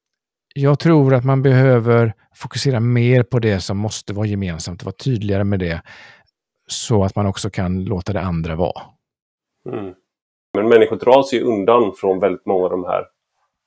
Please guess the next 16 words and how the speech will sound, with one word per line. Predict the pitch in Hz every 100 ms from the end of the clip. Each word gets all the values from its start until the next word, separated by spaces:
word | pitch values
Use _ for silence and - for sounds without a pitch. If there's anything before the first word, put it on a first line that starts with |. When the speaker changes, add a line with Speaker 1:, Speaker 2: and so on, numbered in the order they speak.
| _
Speaker 2:
gemensamma | 110 107 101 95 95 92
ytorna, | 101 92 - 98 101 101 _ _ _ _
eh, | 104 95 92 92 - _ _ _ _ _ -
på | 170
grund | 123 123 117
av | 104 98
att, | 92
liksom, | 101 104
det | 107 107
är | 120
andra | 104 101
normer, | 101 95 92 90 92 92 90
andra | - 113 95 98 95 92 - _ _ _ _ _ _ _ - _
beteenden, | - - 123 101 92 95 98 92 95 - _
eh. | 101 95 90 90 95 135 _ _ _ 151
Speaker 1:
Eh, | - - 64